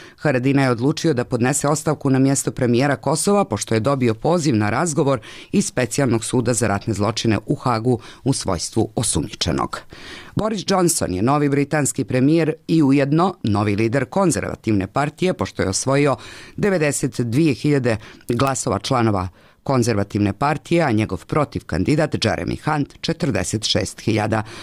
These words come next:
Novi lider Torijevaca će zvanično postati britanski premijer sjutra.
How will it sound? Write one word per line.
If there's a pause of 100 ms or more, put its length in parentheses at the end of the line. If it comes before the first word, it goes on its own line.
(240)
Novi
lider
Torijevaca (100)
će
zvanično
postati
britanski
premijer
sjutra.